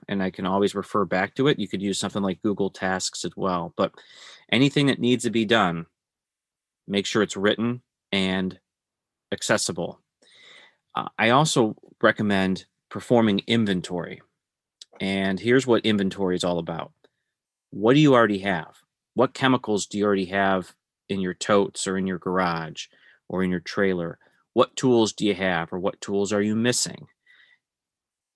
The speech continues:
I can't tell you how many times I've bought another bottle of something that I've already had, and if I'd only checked,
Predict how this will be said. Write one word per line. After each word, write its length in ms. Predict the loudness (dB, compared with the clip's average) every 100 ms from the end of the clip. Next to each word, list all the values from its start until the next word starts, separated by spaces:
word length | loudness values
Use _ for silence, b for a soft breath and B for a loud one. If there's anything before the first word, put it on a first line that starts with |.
| -6
I 40 | -2
can't 220 | -2 0
tell 140 | 2
you 80 | 2
how 80 | 2
many 140 | 0
times 320 | 0 -2 0
I've 180 | -4 -6 0
bought 260 | 2 2 2
another 320 | -2 0 -2
bottle 360 | 2 2 2 0
of 80 | -2
something 600 | -4 -4 -4 -6 -6 -8
that 100 | -6
I've 140 | -6 -6 2
already 300 | 4 4 2
had, 380 | -4 -6 -12 -16 _ _ -4
and 120 | -4
if 100 | -2
I'd 140 | -4
only 300 | -2 0 0
checked, 540 | 0 0 0 0 -8